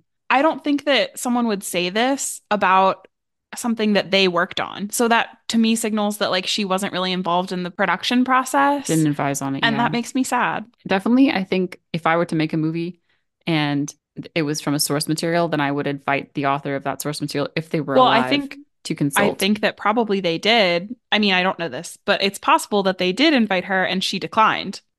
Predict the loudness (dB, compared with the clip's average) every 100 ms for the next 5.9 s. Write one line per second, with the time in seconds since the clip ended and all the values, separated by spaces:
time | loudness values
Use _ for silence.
0 | _ 2 4 4 4 4 2 0 -4 0
1 | 0 0 2 4 4 0 0 0 0 0
2 | -2 -2 -4 -4 -4 -2 -2 0 -4 -4
3 | -4 -4 -4 -4 -4 -2 -2 -2 0 0
4 | 2 2 0 -2 -2 0 -2 -2 -4 -2
5 | 0 0 -2 -4 -4 -2 0 2 2